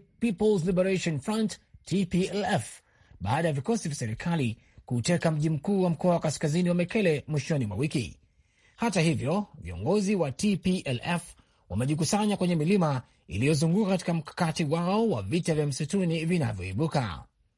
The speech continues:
"Vita ni vita vya watu na havitaisha kwa urahisi,"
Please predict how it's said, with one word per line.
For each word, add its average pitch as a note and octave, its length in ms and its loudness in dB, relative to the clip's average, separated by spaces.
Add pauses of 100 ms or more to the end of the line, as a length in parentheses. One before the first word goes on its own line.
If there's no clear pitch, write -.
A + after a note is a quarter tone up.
(180)
"Vita A3 420 0
ni A3+ 100 2
vita G#3 300 0
vya F#3+ 140 0
watu A#2+ 440 -6 (260)
na F#3 80 0
havitaisha F#3 520 0
kwa B2+ 140 -4
urahisi," A#2 500 -4